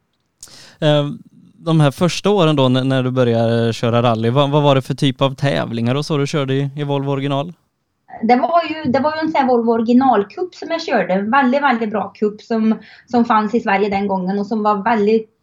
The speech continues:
Speaker 2: stor. Det var väldigt mycket tävlande i den. Så det var ju mycket tävlingar i den och så var det mycket lokala tävlingar här i Värmland. Så man åkte ju,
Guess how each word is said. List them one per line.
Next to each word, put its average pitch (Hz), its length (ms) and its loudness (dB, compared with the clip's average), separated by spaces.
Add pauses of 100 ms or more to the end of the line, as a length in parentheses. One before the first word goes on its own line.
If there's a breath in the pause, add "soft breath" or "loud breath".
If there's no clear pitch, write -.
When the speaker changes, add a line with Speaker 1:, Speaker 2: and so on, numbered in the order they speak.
(140)
Speaker 2:
stor. 247 400 -2
Det 226 60 4
var 226 120 0
väldigt 220 260 0
mycket 254 260 -4
tävlande 185 460 -4
i 185 140 -2
den. 247 180 0 (300 loud breath)
Så - 120 -6
det 233 60 0
var 262 120 2
ju 285 60 -2
mycket 277 320 -2
tävlingar 208 500 -2
i 208 80 -4
den 247 340 -2
och 247 80 -2
så 247 80 -8
var 240 60 -6
det 277 60 -4
mycket 277 280 -4
lokala 220 460 -4
tävlingar 247 600 0
här 226 100 0
i 233 60 0
Värmland. 214 520 -2
Så 240 80 -2
man 247 180 2
åkte 269 280 -8
ju, 226 160 4